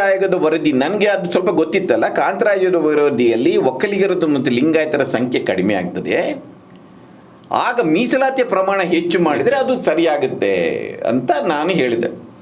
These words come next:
ನಾನು ಆಮೇಲೆ, ನನಗೆ ಆಗ ಜಯಪ್ರಕಾಶ್ ಹೆಗಡೆ ಇನ್ನೂ ರಿಪೋರ್ಟ್ ಕೊಟ್ಟಿಲ್ಲ, ತಿಳ್ಕೊಳ್ಳಿ. ಜಯಪ್ರಕಾಶ್ ಹೆಗಡೆ ರಿಪೋರ್ಟ್ ಅದೇ ರೀತಿ ಬಂದಿದೆ. ನಾನು ಅದನ್ನು ಹೇಳಿದೆ, ನೀವು ಮೀಸಲಾತಿ ಏರಿಕೆ ಬಗ್ಗೆ ಮತ್ತು ಜಾತಿ ಗಣತಿ ಬಗ್ಗೆ ರಾಹುಲ್ ಗಾಂಧಿ ಮಾತಾಡ್ತಾ ಇದ್ದಾರೆ.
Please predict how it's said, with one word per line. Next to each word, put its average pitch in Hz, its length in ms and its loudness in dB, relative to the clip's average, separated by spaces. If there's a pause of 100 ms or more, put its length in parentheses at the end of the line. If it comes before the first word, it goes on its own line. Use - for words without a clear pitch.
(200)
ನಾನು 160 300 0
ಆಮೇಲೆ, 180 480 0
ನನಗೆ 170 340 0
ಆಗ 170 200 0
ಜಯಪ್ರಕಾಶ್ 175 560 -2
ಹೆಗಡೆ 165 240 0
ಇನ್ನೂ 156 220 2
ರಿಪೋರ್ಟ್ 151 340 -2
ಕೊಟ್ಟಿಲ್ಲ, 143 560 -2 (140)
ತಿಳ್ಕೊಳ್ಳಿ. 123 420 0 (380)
ಜಯಪ್ರಕಾಶ್ 175 460 0
ಹೆಗಡೆ 160 240 0
ರಿಪೋರ್ಟ್ 165 380 0
ಅದೇ 131 280 0
ರೀತಿ 170 240 0
ಬಂದಿದೆ. 117 760 -2 (460)
ನಾನು 208 160 0
ಅದನ್ನು 240 320 0
ಹೇಳಿದೆ, 147 440 0
ನೀವು 165 280 0
ಮೀಸಲಾತಿ 165 680 0
ಏರಿಕೆ 175 460 2
ಬಗ್ಗೆ 147 340 0
ಮತ್ತು 185 280 -2
ಜಾತಿ 139 300 0
ಗಣತಿ 151 320 -2
ಬಗ್ಗೆ 135 220 0
ರಾಹುಲ್ 135 260 0
ಗಾಂಧಿ 120 240 0
ಮಾತಾಡ್ತಾ 101 500 0
ಇದ್ದಾರೆ. 87 640 -2